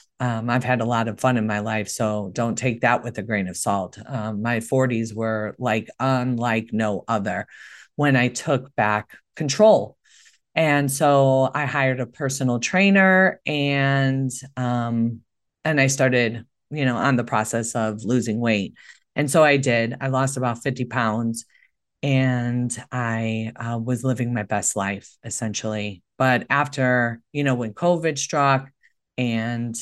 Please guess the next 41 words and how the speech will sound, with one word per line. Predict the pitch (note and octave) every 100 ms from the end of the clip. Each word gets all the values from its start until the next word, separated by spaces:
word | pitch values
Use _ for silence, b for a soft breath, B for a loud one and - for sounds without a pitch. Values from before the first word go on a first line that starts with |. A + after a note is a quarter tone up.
| -
with, | - B2 A#2 A2 - _ _ _ _ _ _ _ _ -
um, | A2 G2+ E2+ E2
blowing | G#2 C#3 C#3 C3
the | B2+
whistle, | C3+ B2+ B2 B2 A#2+ A#2 -
like | A#2+
I | G#2+
said, | G2+ G#2 F#2+
my | G#2
schedule | G2+ - B2 A#2
completely | A2+ G2+ - A2 - G#2
changed. | - G#2 G#2 G2 G#2 - - B B B _ -
And | C3 A#2 A2+ A2+
I, | A2 A#2+ A2 A2 G#2+ A2 G2+ _ _ _
um, | - G2 F#2 F#2 F2+ _ _ _ -
you |
know, | B2+ G#2 G2+
was, | - B2 G2+ - - -
I |
had | C3+ B2+
no | A#2
schedule | G#2+ - C#3 C#3+
anymore | A#2+ A2 A2+ G#2+ G2+
from | G#2+
the | G#2+
time | G#2+ A#2 A2+
I |
woke | G#2+ G2+ F#2+
up | E3 F3 -
to | -
the | A#2
time | A#2 A2+
I | G#2
went | A2 A2
to | A2
bed. | C3 C#3 C3+
I |
was | B2+ -
talking | - A#2+ B2 B2+ A#2+
to |
people, | A#2+ A#2 G2+ A#2+ A2+ A2